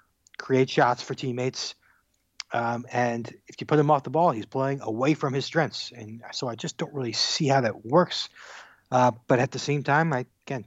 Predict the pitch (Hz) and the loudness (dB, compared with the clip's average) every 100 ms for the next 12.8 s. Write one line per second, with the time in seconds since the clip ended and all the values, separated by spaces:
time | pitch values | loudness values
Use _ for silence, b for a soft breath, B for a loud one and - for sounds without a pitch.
0 | - 131 - 139 - 143 - 131 127 131 | -4 -2 -2 -2 2 2 0 -8 -6 -2
1 | 135 123 117 135 139 117 110 110 b b | 0 0 2 2 2 -6 -10 -12 b b
2 | b b 120 110 139 143 143 139 165 - | b b -10 0 4 4 2 0 0 2
3 | 165 147 - 120 120 123 123 117 _ _ | 2 2 0 -2 0 0 -2 -12 _ _
4 | - _ _ _ _ _ - 131 143 120 | -20 _ _ _ _ _ -8 0 2 2
5 | 127 170 175 - 165 165 160 151 151 143 | 0 -2 -4 -2 -2 2 2 2 2 -2
6 | 160 - - - 139 123 156 143 151 - | -2 -4 -6 -6 -6 0 -2 0 -4 2
7 | 156 - 147 170 139 - 135 - 131 131 | 2 4 2 2 -2 -10 -6 -2 0 2
8 | 127 135 131 131 120 131 127 120 135 120 | 2 2 2 2 0 -4 -2 -2 -6 -8
9 | 107 - 127 135 120 113 131 117 - - | -8 0 4 4 2 -6 -6 -6 -8 -6
10 | 139 127 127 123 120 120 120 b b b | -4 -2 -2 2 4 2 0 b b b
11 | b b _ _ - 131 123 120 120 - | b b _ _ 0 4 4 4 -2 -6
12 | 123 127 - 135 127 131 131 | -2 -2 -2 -4 -2 -2 -4